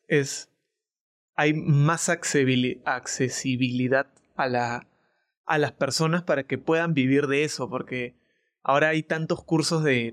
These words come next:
trabajar tu marca personal, ahora con la inteligencia artificial, como que te sueltan las ideas de contenido, eh, te sueltan hasta los copies, te s-,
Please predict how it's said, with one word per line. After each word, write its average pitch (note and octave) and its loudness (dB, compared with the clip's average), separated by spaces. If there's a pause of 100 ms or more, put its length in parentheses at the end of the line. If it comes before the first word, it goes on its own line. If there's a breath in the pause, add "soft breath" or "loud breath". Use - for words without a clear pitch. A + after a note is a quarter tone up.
trabajar A#2+ -4
tu C3+ -4
marca C#3 -2
personal, C#3 -2 (320)
ahora C#3+ 2
con C#3+ 2
la C3+ 2
inteligencia C3 0
artificial, C#3+ -4 (560)
como C3+ 2
que B2+ -2
te - -4
sueltan E3 2
las D#3 -4
ideas D3+ 0
de D#3 -2
contenido, C#3 0 (340)
eh, B2+ 0
te G3 -2
sueltan D#3 0
hasta C#3 -4
los - -18
copies, D3 0
te C#3 0
s-, - -6